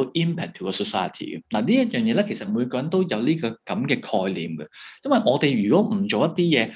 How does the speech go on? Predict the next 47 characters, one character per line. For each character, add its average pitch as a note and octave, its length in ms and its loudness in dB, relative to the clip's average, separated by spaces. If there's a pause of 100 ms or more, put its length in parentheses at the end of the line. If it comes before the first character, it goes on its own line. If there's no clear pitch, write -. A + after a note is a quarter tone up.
(240)
去 D3+ 60 0
make E3+ 260 2
improvement A#2+ 680 2
to A#2+ 320 -2
the A#2 80 2
society - 520 -2
嘅 F2+ 60 -4
咧， E3+ 160 -2 (260)
其 B2 80 0
實 C3 180 -2
個 C#3+ 380 0 (160)
社 A2+ 280 2
會 D3+ 140 6
咪 C#3+ 240 2
唔 F#2+ 200 0
會 F#2+ 100 0
有 A2 80 0
進 A#2 200 -2
步 G#2+ 120 2
咯。 G#3+ 240 0 (200)
而 A#2+ 100 -6
呢 F3 60 6
樣 C4+ 200 2
嘢 D#3 160 -2
其 - 120 -6
實 - 120 -6
呢 G#3 160 -2
個 F3 100 -4
係 G#2+ 240 -4 (300)
你 C#3+ 100 0
可 E3 160 0
以 B3 60 4
當 B2+ 240 2
係 D3+ 60 2
一 D#3+ 40 -2
個 A#2+ 80 0
責 - 420 -2
任， - 300 -6
或 C3 100 2
者 F3 140 0
你 F#3+ 140 4
可 E3+ 160 0
以 E3 100 4
當 A#2+ 240 -8
係 A2+ 200 -2
一 D3 100 -10
個 A#2 100 -4